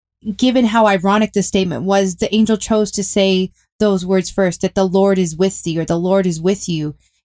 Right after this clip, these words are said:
Gideon, as their introductory greeting?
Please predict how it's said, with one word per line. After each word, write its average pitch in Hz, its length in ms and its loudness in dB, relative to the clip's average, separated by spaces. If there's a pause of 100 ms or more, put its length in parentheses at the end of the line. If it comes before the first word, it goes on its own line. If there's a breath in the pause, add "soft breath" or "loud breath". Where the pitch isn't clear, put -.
(140)
Gideon, 170 520 0
as 170 360 -2
their 165 300 0
introductory 175 720 0
greeting? 151 520 -4